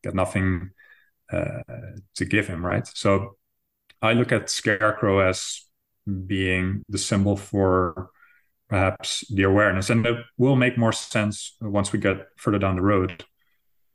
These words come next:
Um, and then afterward, she basically also unlocks the Tin Woodman, which is more of, like, the, perhaps the archetype or, like, the symbol for sensitivity, perhaps.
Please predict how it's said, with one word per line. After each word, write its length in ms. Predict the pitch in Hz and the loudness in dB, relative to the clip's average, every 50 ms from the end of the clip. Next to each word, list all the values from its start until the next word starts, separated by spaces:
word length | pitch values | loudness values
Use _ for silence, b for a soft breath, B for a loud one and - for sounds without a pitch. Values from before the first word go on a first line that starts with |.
| _ | _
Um, 500 | - 101 101 98 98 101 98 101 117 - - - | 0 2 2 2 4 2 2 2 0 -2 -4 -2
and 140 | 113 110 | 0 2
then 100 | 117 113 | 2 2
afterward, 640 | 113 120 123 - - 131 113 113 110 101 110 104 - | 2 0 0 0 0 0 2 2 0 0 -2 -4 -4
she 180 | - - - 107 | -2 -2 0 0
basically 500 | 98 107 107 104 - - - 117 110 104 | 2 0 0 0 -4 -4 -2 0 0 0
also 680 | 107 107 101 - - 113 101 98 98 98 98 - - - | 0 -2 -4 -4 -2 0 0 0 0 -2 -4 -6 -8 -6
unlocks 540 | 107 98 101 98 95 92 92 - - - - | -4 0 2 2 2 0 -2 -6 -10 -10 -8
the 440 | - 104 98 95 92 92 95 95 95 - _ _ _ _ _ _ _ _ _ _ - - _ _ | -4 -2 0 0 0 -2 -4 -6 -8 -12 _ _ _ _ _ _ _ _ _ _ -20 -20 _ _
Tin 240 | - 120 107 101 101 | -2 2 2 4 4
Woodman, 500 | 104 110 107 - 110 113 113 113 117 117 - _ - 113 - _ _ _ _ _ - | 4 2 2 2 2 2 2 2 0 0 -4 _ -20 -20 -20 _ _ _ _ _ -8
which 200 | 98 95 - - | -6 -4 -2 -2
is 200 | - - - - | -2 0 0 2
more 400 | 104 101 101 95 87 98 98 95 | 2 2 2 2 2 0 2 2
of, 180 | 92 - - 107 | 0 0 -2 -2
like, 200 | 92 90 - - | -2 -2 -2 -2
the, 320 | 98 95 92 92 92 98 98 - _ _ _ _ _ _ _ _ _ | 0 0 2 0 0 -4 -6 -12 _ _ _ _ _ _ _ _ _
perhaps 220 | - 101 - - - | -4 -4 -4 -2 -2
the 80 | - | 0
archetype 680 | - 101 98 98 - - - 113 98 95 92 90 - - _ - | 2 2 0 0 -4 -4 -2 2 2 4 2 2 0 -6 _ -6
or, 180 | 104 95 92 90 | -4 -4 -2 -2
like, 200 | 95 92 90 - | -2 -4 -4 -4
the 60 | - | -6
symbol 380 | - - - - 101 95 98 98 | -6 -6 -4 -4 -2 -2 -2 -2
for 520 | - - - 101 95 92 90 90 - - - | -4 -6 -2 0 2 2 0 0 -2 -8 -12
sensitivity, 760 | - - 104 92 92 - - 98 - - 120 104 107 104 101 | -6 -2 -2 -2 0 -2 -4 -4 -2 -2 -2 0 2 2 2
perhaps. 760 | 98 107 101 95 98 98 95 - - - - - - - B | 0 0 0 0 0 0 -2 -4 -8 -12 -12 -14 -18 -20 B